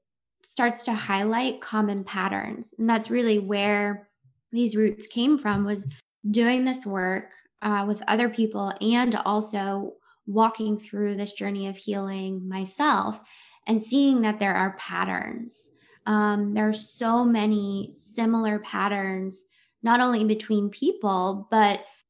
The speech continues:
the repetitiveness that we have in our own relationship with food, that when I put it all together, I could see, like, wow, it really boils down to just these four things, which was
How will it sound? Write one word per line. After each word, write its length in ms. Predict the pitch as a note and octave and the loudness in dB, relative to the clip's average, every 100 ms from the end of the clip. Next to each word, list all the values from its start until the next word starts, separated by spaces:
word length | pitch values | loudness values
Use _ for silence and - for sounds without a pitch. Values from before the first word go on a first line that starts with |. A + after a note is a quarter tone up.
| _ | _
the 260 | G#3 G#3 A3 | -2 0 2
repetitiveness 1200 | G3 A3 A3 - - B3 B3+ A3 G3+ G3+ G3 G3+ | 2 -2 -2 -6 -2 0 2 0 -2 -4 -4 -6
that 140 | G#3+ G#3+ | -8 -4
we 120 | G#3+ | -4
have 420 | G3 G3+ F#3+ F#3+ - | -4 -6 -6 -6 -6
in 140 | G3+ | -4
our 180 | G3+ - - | -4 -6 -2
own 280 | A3+ B3+ A#3 | 2 4 4
relationship 760 | G3+ F#3+ F3+ - G3 F#3 F#3+ | 2 -2 -4 -6 -6 -6 -8
with 200 | - - - | -8 -8 -8
food, 400 | A2 G#2 G2+ G#2 - _ _ _ | -6 -4 -4 -6 -12 _ _ _
that 480 | A3 G#3+ G#3 G3+ G3 - _ - | 2 4 4 2 0 -10 _ -8
when 160 | A3 G#3+ | 0 0
I 80 | G#3 | 0
put 320 | G#3 - A#3 | -4 -2 0
it 120 | B3+ G3 | 0 0
all 180 | G3+ | -2
together, 500 | G3 G#3 G#3+ D4 G#3 | -2 -6 -2 0 0
I 120 | G3 G3 | -2 -6
could 260 | G3+ F#3+ | -8 -12
see, 320 | - A#3+ B3+ | -14 -8 -4
like, 260 | G#3 G3 - | -4 -4 -6
wow, 420 | A#3 B3 G#3 G#3 - _ _ _ | -2 0 -2 -4 -14 _ _ _
it 240 | - B3 G#3 | -6 -6 -2
really 280 | A#3+ B3 G#3+ | 0 2 0
boils 360 | G#3+ G3 G3 | 0 -2 -2
down 360 | G3 G#3 - G#3+ | -2 -2 -2 -4
to 120 | A3 | -2
just 260 | G#3 G3 - | -2 -4 -2
these 240 | G#3 G3+ | -4 -4
four 260 | - G3 F#3 | -6 -6 -6
things, 720 | A3+ A3 G#3+ G#3+ A#3 - - _ _ _ | -2 -2 -2 -8 -12 -16 -20 _ _ _
which 180 | A#3+ - | -8 -2
was 280 | A#3+ G#3+ | 2 2